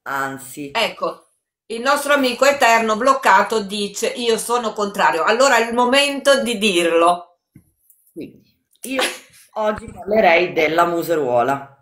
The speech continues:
Speaker 1: Così siamo tranquilli. Allora, vi spiego.
Speaker 2: Perfetto.
Speaker 1: Umanizzando,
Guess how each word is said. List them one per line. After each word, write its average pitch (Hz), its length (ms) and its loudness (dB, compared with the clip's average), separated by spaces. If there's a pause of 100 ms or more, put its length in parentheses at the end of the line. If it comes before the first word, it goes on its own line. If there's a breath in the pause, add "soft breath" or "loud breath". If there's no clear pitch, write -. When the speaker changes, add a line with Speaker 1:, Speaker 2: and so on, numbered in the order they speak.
(720)
Speaker 1:
Così 196 340 -12
siamo 160 280 -10
tranquilli. 127 560 -14 (200)
Allora, 175 400 -2
vi 202 160 -8
spiego. 170 440 -4
Speaker 2:
Perfetto. 151 400 -10 (960 soft breath)
Speaker 1:
Umanizzando, 233 2000 2